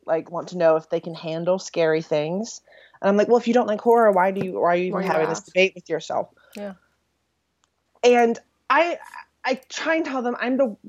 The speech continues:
Speaker 1: <sighs> don't ask me, because we all have a different threshold for what.
Speaker 2: Yeah. No, and that's interesting, 'cause I told some, when I was telling people at work, they were like, "Oh, like, I've heard it's really scary," and then I've heard people say it's not scary at all, and I was like,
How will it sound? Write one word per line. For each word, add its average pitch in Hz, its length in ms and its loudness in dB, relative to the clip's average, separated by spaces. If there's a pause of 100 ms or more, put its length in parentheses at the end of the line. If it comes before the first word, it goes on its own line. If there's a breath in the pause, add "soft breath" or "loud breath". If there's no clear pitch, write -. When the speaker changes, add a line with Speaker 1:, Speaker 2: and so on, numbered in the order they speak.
(300)
Speaker 1:
<sighs> - 380 -16
don't 226 320 0
ask 190 340 -10
me, 127 340 -12
because 156 440 -12 (160)
we 165 100 2
all 175 120 4
have 180 160 -6
a 160 40 -6
different - 340 -10
threshold - 520 -6
for - 100 -4
what. - 480 -2
Speaker 2:
Yeah. 170 480 -8 (1500 loud breath)
No, 392 260 -2
and 277 100 0
that's 262 160 -4
interesting, 254 420 -2
'cause 208 120 -2
I 208 100 0
told 220 400 4
some, 208 240 -2
when 185 120 -2
I 202 120 0
was 190 120 -4
telling 190 200 -4
people 165 200 -2
at 151 80 0
work, 185 220 0
they 185 80 -10
were 170 80 -2
like, 175 160 -6
"Oh, 311 160 2
like, 269 220 -2
I've 214 100 -6
heard 233 180 0
it's 240 140 -4
really 214 160 2
scary," 214 380 0
and 214 80 -6
then 190 80 -4
I've 185 80 -8
heard 196 160 -10
people 202 180 -6
say 202 140 -8
it's 190 100 -10
not - 140 -12
scary 202 220 -8
at 190 40 -8
all, 190 160 -6
and 190 80 -10
I 185 80 -8
was 185 180 -10
like, 185 320 -10